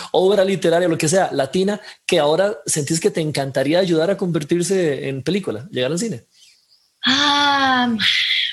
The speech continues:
Speaker 2: pues a ver, de algo que exista, alguna, alguna obra
Speaker 1: Ajá.
Speaker 2: que ya exista que quiera llevar a, a la pantalla, me encantaría contar la historia de María Félix. Me
Speaker 1: Uf.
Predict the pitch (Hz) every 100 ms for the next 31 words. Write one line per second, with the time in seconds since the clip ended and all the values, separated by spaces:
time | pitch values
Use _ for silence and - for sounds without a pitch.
0 | - _ _ _ 277 262 262 254 247 202
1 | 202 - 240 262 254 269 359 359 247 -
2 | - 254 - - 285 277 214 214 220 226
3 | 254 240 208 208 220 233 233 233 247 202
4 | 208 - 220 - - 240 214 - 226 220
5 | 208 214 202 202 208 214 196 190 _ _
6 | _ _ _ 202 220 208 208 208 220 220
7 | - 214 196 190 190 196 202 220 233 208
8 | 208 202 202 208 214 220 214 262 254 233
9 | 214 208 214 226 214 - 202 202 202 202
10 | 202 190 185 - 185 185 - 208 208 208
11 | - - - - - - _ 214